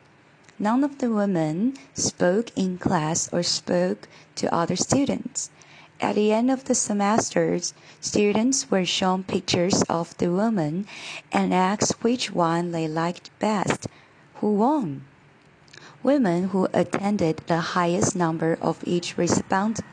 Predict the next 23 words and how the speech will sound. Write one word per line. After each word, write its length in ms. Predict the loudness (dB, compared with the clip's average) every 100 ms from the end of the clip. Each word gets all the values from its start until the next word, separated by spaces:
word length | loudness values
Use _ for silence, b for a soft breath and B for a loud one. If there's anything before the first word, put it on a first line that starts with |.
| B B B
respondent 720 | 0 0 2 2 2 2 2
classes. 720 | 2 2 2 0 0 2 0 -4 -8 -20 B B B B B B -2
The 80 | 2
women 380 | 4 4 2 0 -2
who 120 | 2
only 340 | 2 4 4 4
attended 460 | 2 0 0 0
a 20 | 0
few 160 | -2
classes, 720 | 0 0 0 0 -4 -6 -10 -14 B B B B -6
they 240 | 0 2
were 240 | 4 2 2
seen 560 | 2 0 0 0 -2 -4 -4
as 200 | -2 -2
least 400 | 0 0 0 0
likable. 640 | 2 2 2 -2 -4 -4 -6 -12 -20 -20 -20 _ _ _ -20 -20 B B B B -6
According 440 | 0 0 2 0
to 140 | 2 0
res-, 440 | 2 0 0 -4 -2
researchers, 920 | 0 2 0 -2 0 2 2 0 -2 -8 B B B B -10 0
mere 400 | 2 4 4 2
exposure 720 | 0 0 2 2 2 0 -2
had 420 | -4 -2 -2 -4